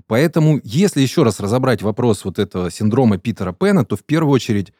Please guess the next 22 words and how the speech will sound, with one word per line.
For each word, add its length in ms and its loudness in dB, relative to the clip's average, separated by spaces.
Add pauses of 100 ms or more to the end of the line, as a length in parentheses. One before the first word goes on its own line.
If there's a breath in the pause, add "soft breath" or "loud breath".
(320)
первое, 360 0
это, 360 -6
короче, 500 -6
вопрос 560 -2
родителей. 720 -6
Вот 320 -10
не 140 4
воспитывать 600 -4
таких 360 -8
инфантильных 640 -4
ребят. 400 -4 (480 soft breath)
И 840 -2
инфантильным 680 2
ребятам, 380 0
которые 280 -4
понимают, 440 0
что 180 -8
они 460 -4
в 60 -20
созависимости 840 -4
от 140 -12
отношений 600 -4